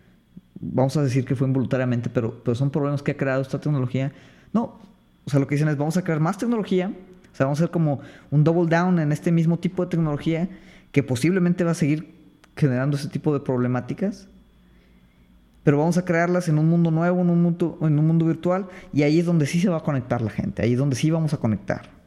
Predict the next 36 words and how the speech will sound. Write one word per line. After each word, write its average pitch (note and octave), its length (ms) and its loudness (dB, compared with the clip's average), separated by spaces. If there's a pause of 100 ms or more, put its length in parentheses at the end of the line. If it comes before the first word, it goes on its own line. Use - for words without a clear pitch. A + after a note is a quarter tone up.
(100)
en B2 160 2
el A#2 60 2
metaverse A#2+ 480 -2
con B2 100 0
nuestros A#2 260 -4
avatars A#2+ 500 -2 (220)
ridículos. - 640 -2 (1600)
Y E3+ 60 4
eso F#3+ 140 4
es G#3 80 -2
obviamente G3 340 0
lo F3+ 80 -2
que F3+ 80 -4
tiene D#3+ 240 -2
que, E3 300 -2
que, D3+ 180 -2
que D3+ 380 -2
sacar - 240 -2
alertas, E3 460 -4 (720)
porque - 800 -2 (320)
el D#3 160 0
caso G3+ 300 0
de E3+ 100 2
Zuckerberg C3+ 500 -2
no C3+ 100 -2
es C3+ 100 -4
el E3 80 0
único. F#3+ 480 -2 (480)
Elon F3+ 340 4
Musk, E3+ 340 0
por D#3+ 120 -2
ejemplo, D#3+ 180 0
lo E3 60 2
está D#3 140 -2
haciendo E3 200 0
también D#3+ 480 0